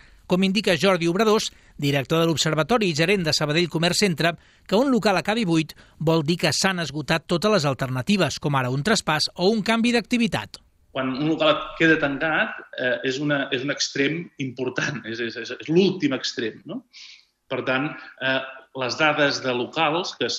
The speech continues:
Speaker 2: tenen variabilitats de l'u, del dos per cent anual, que és, és un comportament, diguem, davant d'una economia estable o amb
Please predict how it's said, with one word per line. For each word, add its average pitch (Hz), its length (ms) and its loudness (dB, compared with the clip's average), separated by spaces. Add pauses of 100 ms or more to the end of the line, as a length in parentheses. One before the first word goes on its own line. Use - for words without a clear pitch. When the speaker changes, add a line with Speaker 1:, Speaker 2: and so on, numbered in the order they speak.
(160)
Speaker 2:
tenen 127 260 -2
variabilitats 120 720 -2
de 113 80 -4
l'u, 143 220 0
del 123 180 -2
dos 127 160 -6
per 123 160 -6
cent 120 160 -6
anual, 147 560 -6
que - 80 -10
és, - 140 -14
és 107 240 -12
un 110 100 -12
comportament, 113 640 -8
diguem, 107 240 -8
davant 110 240 -6
d'una 110 160 -12
economia 110 460 -8
estable 120 480 -2 (160)
o 110 240 -6 (380)
amb 113 140 -8